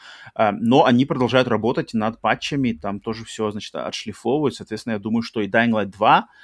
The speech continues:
очень скоро, либо, может быть, уже даже, я не знаю, насколько там состояние сейчас, то он, он тоже очень скоро, э, станет так-, таким, что к-, его как бы критика отпадет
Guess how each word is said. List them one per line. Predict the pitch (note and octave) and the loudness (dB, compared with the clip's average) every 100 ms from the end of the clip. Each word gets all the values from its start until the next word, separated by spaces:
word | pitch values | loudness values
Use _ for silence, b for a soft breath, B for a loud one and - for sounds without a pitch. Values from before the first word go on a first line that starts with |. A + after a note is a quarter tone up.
| b b _ _ _ - | b b _ _ _ -2
очень | A#2+ A2+ | 0 -2
скоро, | - D3+ F#3 C3+ | -2 2 6 6
либо, | A2 A#2+ | 6 6
может | B2+ A#2 | 4 4
быть, | A#2 - | 0 -2
уже | A#2+ G2 C3+ | -6 2 2
даже, | F#3 A2 | 2 0
я | G#2+ | -2
не | G#2 | -2
знаю, | F#2+ G#2+ | -2 -4
насколько | - G#2 | -4 -12
там | - | -12
состояние | - - G#2 F#2 | -16 -8 -8 -6
сейчас, | - E3 - | -6 -8 -6
то | A#2 | -6
он, | A2+ B2 A#2+ | -2 -2 -2
он | G#2+ | -6
тоже | A#2 A#2+ A2 | -8 -6 -6
очень | A2+ | -6
скоро, | G#2 C3 C3+ B B B B - | -8 -4 -4 B B B B -6
э, | G2+ G2 F2+ | -2 -2 -4
станет | - A2 A#2 A#2 | -4 -2 -2 -4
так-, | - - - - | -18 -18 -20 -20
таким, | - A2+ A2+ | -14 -10 -10
что | - | -10
к-, | - | -18
его | A2 F#2+ F#2+ | -12 -10 -8
как | G#2+ | -10
бы | F#2 - F2 | -12 -16 -12
критика | - A2+ - G2+ | -8 -8 -8 -8
отпадет | - F#2+ G2+ G2+ F#2+ | -10 -12 -8 -6 -6